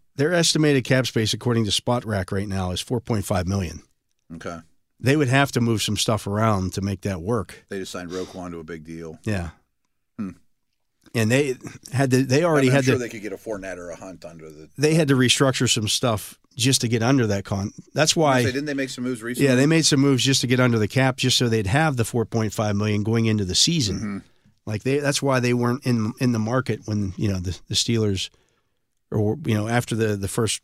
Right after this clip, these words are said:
Speaker 2: Oh,
Speaker 1: the
Speaker 2: yeah, the
Speaker 1: latest
Speaker 2: first
Speaker 1: round of
Speaker 2: wave of
Speaker 1: cuts.
Speaker 2: free agency, they did nothing,
Speaker 1: Or
Speaker 2: right?
Speaker 1: even the la-, the latest round of cuts at the end of the uh, of
Speaker 2: Okay,
Speaker 1: training
Speaker 2: for a
Speaker 1: camp.
Speaker 2: guy like King or
Speaker 1: Yeah, they
Speaker 2: Gotcha.
Speaker 1: weren't, they weren't in the market for that 'cause they couldn't afford it.
Speaker 2: Couldn't afford it. Yeah, they're up against it. And right now the, the Browns have a lot of money, but then next year they're gonna be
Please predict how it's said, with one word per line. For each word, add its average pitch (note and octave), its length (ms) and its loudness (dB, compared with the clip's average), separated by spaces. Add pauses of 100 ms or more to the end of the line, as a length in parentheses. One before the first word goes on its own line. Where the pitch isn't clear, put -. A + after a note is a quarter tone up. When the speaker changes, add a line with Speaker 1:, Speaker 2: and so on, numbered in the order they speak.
(340)
Speaker 2:
Oh, C#3+ 260 2
Speaker 1:
the A#2+ 100 2
Speaker 2:
yeah, A#2 100 4
the C3 60 6
Speaker 1:
latest B2 200 4
Speaker 2:
first - 20 2
Speaker 1:
round A#2+ 80 4
of A2+ 80 4
Speaker 2:
wave A#2 100 2
of B2 60 6
Speaker 1:
cuts. G#2+ 120 0
Speaker 2:
free A2+ 100 -4
agency, A2 320 -8
they F#2 140 -8
did F2+ 140 -12
nothing, F#2 300 -10
Speaker 1:
Or D3 60 2
Speaker 2:
right? E3 80 4
Speaker 1:
even D3+ 160 2
the C#3 80 4
la-, C#3 180 4
the C3 140 2
latest C#3 340 2
round A#2+ 220 2
of F#2+ 80 -4
cuts - 420 0
at - 120 -8
the A#2+ 120 0
end A2+ 120 2
of G#2 80 0
the F#2+ 240 -2 (460)
uh, G#2+ 40 -6 (180)
of F#2 80 -8
Speaker 2:
Okay, A2+ 80 -2
Speaker 1:
training C#3+ 240 2
Speaker 2:
for A#2+ 100 -2
a G#2+ 40 2
Speaker 1:
camp. G#2+ 100 0
Speaker 2:
guy F#2+ 160 -4
like F#2 160 -10
King F2 400 -10
or E2 220 -14
Speaker 1:
Yeah, C3+ 320 2
they C3 120 2
Speaker 2:
Gotcha. D3+ 120 4
Speaker 1:
weren't, C#3 220 2
they C3 120 2
weren't C#3 220 4
in B2 60 2
the A2+ 60 0
market B2+ 360 0
for A2 100 -4
that G#2 140 -4
'cause A2 120 -2
they A2 80 2
couldn't C#3 180 2
afford D#3 320 -2
it. - 60 -14 (100)
Speaker 2:
Couldn't A2 180 -4
afford E2+ 280 -10
it. - 40 -20 (220)
Yeah, F#2 180 -8
they're F#2 180 -6
up F2+ 120 -8
against F2 320 -12
it. D2+ 200 -16
And G2 140 -10
right A#2 160 -2
now G#2+ 160 -6
the, F#2+ 240 -8
the F#2+ 80 -16
Browns B2+ 380 -4
have F#2 140 -6
a F2 40 -10
lot F2 160 -10
of E2+ 80 -12
money, E2+ 240 -12
but D#2+ 160 -14
then F2 200 -10
next F#2+ 240 -12
year E2+ 120 -8
they're E2 140 -12
gonna D2 120 -18
be - 140 -20